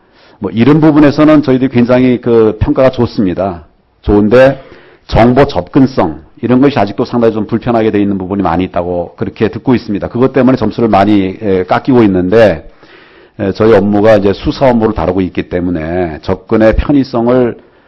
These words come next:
최대한 도와드리지 못하는 이런 점들이 좀 아-, 아까-, 안타깝고 그런 데 좀 문제가 있는데,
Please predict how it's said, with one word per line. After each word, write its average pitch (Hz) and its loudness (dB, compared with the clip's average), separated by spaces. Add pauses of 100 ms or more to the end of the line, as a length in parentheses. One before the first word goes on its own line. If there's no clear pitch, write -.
(160)
최대한 147 2
도와드리지 120 0
못하는 113 0
이런 117 2
점들이 113 -2
좀 120 -4
아-, 90 -6 (100)
아까-, - -4
안타깝고 104 -2
그런 135 4
데 143 4
좀 135 0
문제가 113 2
있는데, 98 2